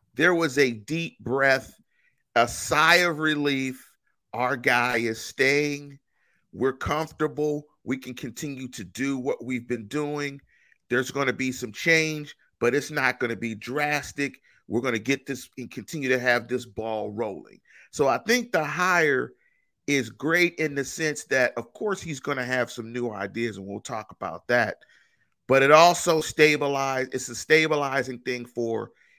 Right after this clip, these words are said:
the people who work under him, and it's a stabilizing thing for the people above him, because G Ms have to manage up and down. And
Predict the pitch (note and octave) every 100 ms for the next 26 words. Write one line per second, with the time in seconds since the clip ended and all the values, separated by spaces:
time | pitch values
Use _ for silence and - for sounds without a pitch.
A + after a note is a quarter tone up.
0 | _ _ A#2 - F#3 - B2+ C3 A#2+ B2+
1 | B2 - D3 D3 C#3+ C3+ C#3+ C3+ C3+ _
2 | _ _ _ A#2 B2 - A2 - D3+ D3+
3 | C3 C3 B2+ B2+ A#2+ A#2+ - B2 B2 A#2+
4 | - A#2 A2+ A2 - - - G#2+ - B2
5 | A2 G2 F#2 G#2+ G#2 F#2+ F#2 - - -
6 | B2 G#2 A2 C3+ C#3 D#3 D#3+ C3+ C3 C3+
7 | A#2 A#2+ C3 B2 B2 - - _ _ _
8 | _ _ _ _ C#3 E3 - - _ _
9 | _ _ B2+ C#3+ C#3 A#2+ A2 D#2+ - -
10 | _ _ _ _ _ - C3+ B2+ A#2+ A#2+